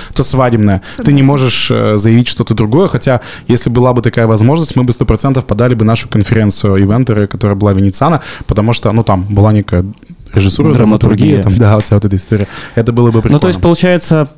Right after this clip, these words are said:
Speaker 3: она, м, немного ограничивает.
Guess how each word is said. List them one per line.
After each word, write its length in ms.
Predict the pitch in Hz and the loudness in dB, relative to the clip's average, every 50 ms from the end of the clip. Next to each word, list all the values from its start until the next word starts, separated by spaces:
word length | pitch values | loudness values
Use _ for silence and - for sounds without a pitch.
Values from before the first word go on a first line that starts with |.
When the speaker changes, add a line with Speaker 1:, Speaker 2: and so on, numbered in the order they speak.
| _ - | _ -14
Speaker 3:
она, 800 | - - - 135 135 135 139 139 139 135 131 131 131 127 135 - - | -10 -4 0 2 2 2 2 2 2 2 2 2 2 0 0 -2 -2
м, 720 | 92 127 123 120 120 117 117 117 117 117 113 113 110 110 107 - - - - - | 0 2 2 4 4 4 4 4 2 2 2 2 2 2 0 -2 -6 -14 -4 0
немного 420 | 127 123 131 131 135 127 123 120 | 2 2 4 2 2 2 2 0
ограничивает. 800 | 110 113 120 123 127 120 - - - 95 90 87 - - - | 0 2 2 2 2 2 0 -2 -2 -2 -2 -2 -4 -6 -14